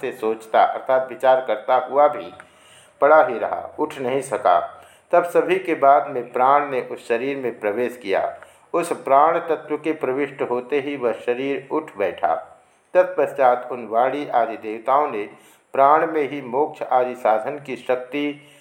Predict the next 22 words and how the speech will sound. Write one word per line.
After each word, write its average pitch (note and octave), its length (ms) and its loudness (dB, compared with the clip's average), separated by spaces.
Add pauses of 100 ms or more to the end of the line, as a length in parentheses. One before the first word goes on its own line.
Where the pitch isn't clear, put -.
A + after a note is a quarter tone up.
(140)
को C3 120 0
जानकर B2+ 680 2
एवं B2+ 280 -6
विशिष्ट C3 400 -8
ज्ञान C3 600 -2
स्वरूप B2+ 380 -2
प्राण C#3 300 2
को D3 180 -2
ही G#2 300 -12 (360)
सभी D3 280 2
तरह C3+ 260 2
से C3 180 -6
व्याप्त A2+ 500 0
जान A#2 260 0
करके A#2 420 -4 (480)
प्राण C3+ 340 4
अपान B2+ 580 2
आदि A2+ 320 0
सभी C#3+ 300 0
प्राणों B2 420 0
के C3+ 180 -8
सहित A#2 440 -4